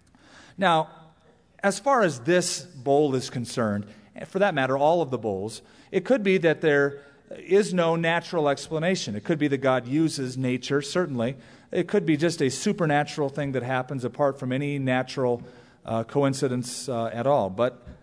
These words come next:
at the same time, it could be. We don't know. We're not told.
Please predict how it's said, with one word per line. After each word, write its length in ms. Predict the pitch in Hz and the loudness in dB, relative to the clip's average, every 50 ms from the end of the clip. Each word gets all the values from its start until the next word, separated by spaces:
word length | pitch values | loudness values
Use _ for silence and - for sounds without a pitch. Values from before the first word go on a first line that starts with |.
| _ _ | _ _
at 120 | - 120 - | -14 -8 -6
the 80 | 139 | -4
same 280 | 131 - 160 151 151 151 | -2 2 2 2 2 2
time, 300 | 151 156 147 143 165 175 170 | 2 2 2 2 2 0 -2
it 120 | 175 165 | -4 -2
could 240 | - - 226 220 175 | 0 0 0 2 2
be. 160 | 143 127 113 | 2 0 0
We 160 | 110 113 127 | 0 0 0
don't 300 | 127 135 143 156 160 160 | 2 2 2 0 0 -2
know. 160 | 160 156 139 | 0 0 2
We're 120 | 113 107 107 | 2 2 2
not 200 | 110 113 113 110 | 2 0 0 -2
told. 320 | - - 120 104 87 - | -2 -2 -2 -2 -2 -6